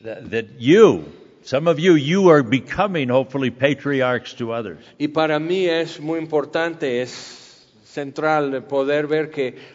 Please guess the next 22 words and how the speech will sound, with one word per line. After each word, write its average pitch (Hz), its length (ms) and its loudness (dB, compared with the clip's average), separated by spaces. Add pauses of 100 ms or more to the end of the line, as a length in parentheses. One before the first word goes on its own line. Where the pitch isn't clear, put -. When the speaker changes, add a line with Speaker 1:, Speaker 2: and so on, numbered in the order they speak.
Speaker 2:
algunos 156 380 -4
de 139 60 -8
ustedes 156 380 -6
ya 147 160 -2
están 147 360 -6
empezando 143 560 -8
a - 20 -4
ocupar 139 560 -4 (260)
esa 123 320 -10
posición 135 600 -10
de 117 100 -10
patriarca. 123 760 -10 (500)
Speaker 1:
How 147 120 0
many 175 200 -2
of 143 80 -2
you 156 100 4
have 147 80 0
been 139 140 -2
ministering 139 520 -4
over 123 220 0
twenty-five 117 600 -4
years? 87 220 -8